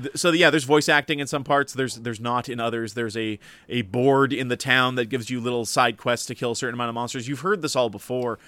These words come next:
There are giant cat foxes you can, you can ride around. Uh, uh, the story probably goes some places. I am, I am enjoying the charm of this game and the ambitiousness of it, uh, for what it is. So <laughs> that's a soft recommend.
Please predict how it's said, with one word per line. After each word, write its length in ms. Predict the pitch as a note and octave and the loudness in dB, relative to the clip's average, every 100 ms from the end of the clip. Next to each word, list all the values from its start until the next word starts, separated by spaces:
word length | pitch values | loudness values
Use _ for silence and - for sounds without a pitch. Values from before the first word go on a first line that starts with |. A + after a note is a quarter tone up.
| - | 2
There 100 | D#3 | 2
are 40 | |
giant 240 | C#3 C#3+ - | 4 2 2
cat 260 | B2+ - | 0 2
foxes 420 | - A#2+ - B2 | 2 0 0 -10
you 60 | A#2+ | -10
can, 180 | B2 A#2+ _ _ | -12 -14 _ _
you 80 | A#2 | -12
can 140 | A#2+ | -4
ride 160 | A#2 A2+ | 0 0
around. 220 | A#2 A2+ - - _ - | -2 -6 -12 -20 _ -4
Uh, 300 | B2 A#2 A2+ - - | 2 4 2 -2 -8
uh, 100 | A#2 A#2+ - | -8 -8 -10
the 80 | B2+ | -4
story 280 | - E3+ | 4 4
probably 260 | E3 E3+ C#3+ | 6 4 6
goes 240 | C#3+ E3+ | 4 4
some 160 | - F3 | 2 -2
places. 420 | - F3 D#3+ D#3+ D#3 | 2 0 2 -2 0
I 160 | C#3+ | 2
am, 260 | C#3+ C#3 B2+ - | 2 0 -2 0
I 140 | B2 | 0
am 360 | A#2 A2+ A2 G#2 _ - - | 0 -4 -10 -14 _ -20 -6
enjoying 720 | C#3 B2 G2+ D3+ E3 F3 D#3+ | -6 -4 0 4 4 2 -2
the 80 | C#3+ | -2
charm 420 | - D3 D#3+ D3+ | -2 0 0 0
of 120 | B2 | -2
this 160 | C#3 - | -4 -4
game 420 | C#3+ C#3 C#3 C3 | -4 -2 -2 -4
and 280 | B2 A#2+ A2+ | -6 -6 -6
the 340 | A#2 A2+ A2 - - - | -6 -4 -6 -10 -20 -6
ambitiousness 1080 | C3+ A#2+ F#2 C#3+ - C3+ C3+ B2+ - - - _ _ _ _ | -4 -4 2 2 2 -4 -4 -4 -4 -6 -8 _ _ _ _
of 180 | C3+ C3+ | 2 2
it, 180 | A#2+ B2+ _ _ _ _ _ _ - | 2 -4 _ _ _ _ _ _ -2
uh, 180 | A2+ A2 | -2 -2
for 140 | C3 | -4
what 260 | A#2+ D3 C#3+ | 4 6 8
it 120 | C3 | 6
is. 460 | B2 G#2+ G#2 - - _ - | 2 0 -4 -8 -10 _ -8
So 220 | - D3 | 2 2
<laughs> 180 | A#2+ F3+ | 4 4
that's 220 | C#3+ E3 | 8 6
a 60 | D#3 | 6
soft 560 | - - D3 D3 - | 2 4 6 6 4
recommend. 680 | C3+ C#3 B2+ B2 A#2+ A2 G2+ | -2 -2 0 -4 -4 -6 -14